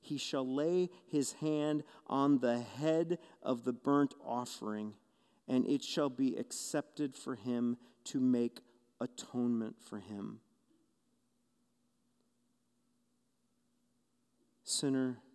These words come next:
place your guilty hand onto Jesus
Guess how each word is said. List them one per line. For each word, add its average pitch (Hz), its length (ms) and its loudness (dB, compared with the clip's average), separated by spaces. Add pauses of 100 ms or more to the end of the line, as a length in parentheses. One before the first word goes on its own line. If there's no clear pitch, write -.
(680)
place - 640 -2 (300)
your 127 220 -4 (480)
guilty 139 600 0 (280)
hand 123 640 -2 (400)
onto 123 640 -2 (320)
Jesus 104 800 -10